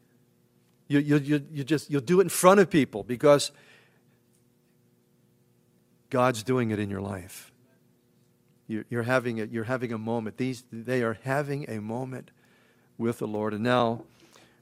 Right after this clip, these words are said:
we're gonna, we're gonna close our study, and I'll have the ushers to distribute the, uh, elements of communion. And maybe perhaps, too,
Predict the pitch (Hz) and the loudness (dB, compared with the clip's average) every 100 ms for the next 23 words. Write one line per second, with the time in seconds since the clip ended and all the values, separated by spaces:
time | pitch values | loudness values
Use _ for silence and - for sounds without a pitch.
0 | - 117 107 113 107 - 120 117 120 110 | -16 -12 -8 -8 -8 -14 -18 -12 -12 -8
1 | 127 120 120 110 - 117 113 117 107 101 | -6 -4 -2 -2 -2 0 0 -2 -6 -12
2 | _ _ _ 107 117 110 113 120 - 117 | _ _ _ -8 -6 -4 -2 -2 -2 -8
3 | 110 - - _ - - _ - 117 104 | -8 -10 -14 _ -20 -20 _ -2 -2 -2
4 | - - 127 117 120 113 _ _ - - | -4 2 4 4 0 -2 _ _ -20 -20
5 | - - - - 110 107 107 107 - 123 | -20 -20 -18 -8 -6 -2 -2 -2 2 4
6 | 120 117 120 - 113 110 110 110 110 110 | 2 -2 -6 -8 -6 -4 -4 -6 -8 -12
7 | _ _ _ _ _ _ _ _ _ _ | _ _ _ _ _ _ _ _ _ _
8 | - - - - _ - 135 180 190 - | -20 -20 -20 -20 _ 0 4 6 6 8
9 | 160 165 - - 160 147 120 120 | 8 8 4 0 2 4 4 2